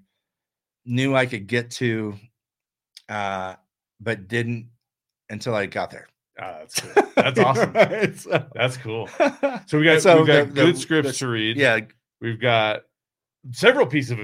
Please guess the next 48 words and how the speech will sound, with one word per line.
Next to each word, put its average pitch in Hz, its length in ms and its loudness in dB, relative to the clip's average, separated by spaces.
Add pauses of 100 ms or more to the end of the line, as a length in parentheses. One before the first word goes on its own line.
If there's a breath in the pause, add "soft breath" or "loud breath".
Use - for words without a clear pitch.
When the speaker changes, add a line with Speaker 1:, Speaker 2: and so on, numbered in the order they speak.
(140)
Speaker 2:
advice, 107 440 0
actually. 135 360 0
Speaker 1:
Yeah, 151 140 6
sorry. 131 420 0
I 131 80 -2
Speaker 2:
But 165 280 4
no, 165 120 0
no, 226 160 4
no, 180 60 8
but 165 40 8
I 160 80 8
lo-, 196 200 8
Speaker 1:
<laughs> - 20 -8
Speaker 2:
I 156 80 2
love 165 220 2
this. 127 160 -4
So, 143 60 -4
like, 139 240 0
so, 127 520 -4
you 127 140 -10
know, 117 120 -4
write 123 240 -4
the, 127 300 -6
write 127 260 -4
the 131 400 -6
log 120 220 -2
line, 117 180 -8
write 110 160 -8
the 120 60 -16
one 110 180 -10
pager, 104 320 -10
write 98 140 -10
the 98 60 -20
treatment, 98 400 -14
write 95 120 -14
the - 60 -20
script. 92 320 -16
That's, - 140 -20 (240)
I 95 100 -8
love 95 300 -8
that. 80 240 -12 (420)
Um, 110 400 -4 (100)
of 127 160 -4
all 143 280 0
those 160 200 -4
scripts - 320 -12
you, 110 200 -12 (100)
you, 107 520 -12